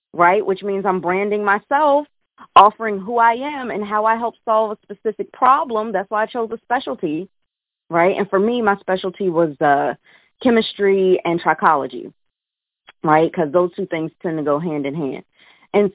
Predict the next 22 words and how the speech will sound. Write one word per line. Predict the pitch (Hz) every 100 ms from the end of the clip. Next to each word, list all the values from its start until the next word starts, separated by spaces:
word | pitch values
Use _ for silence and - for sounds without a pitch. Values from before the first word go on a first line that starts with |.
| -
so | 202 190 185 180 180 - _ _ -
when | 175 208 196 -
I | 202 226 247 254 254 185
did | 180 262 196
that, | 147 135 170 _ _ _ _ _ _ _
right, | 170 170 196 233 _ _ _ _ _ _ _ -
I | 226
didn't | 247 240
realize | 226 277 240 202 190
I | 220 254
was | 269
still | - 277 269
doing | 233 262 208
build, | 196 214
engage, | 196 180 175 170
sell. | - 220 - - _ _ _ _ _ _ _ _ -
I | 233
was | 320 226
doing | 247 233
that | 196
back | 185 175
then, | 175 254 165 135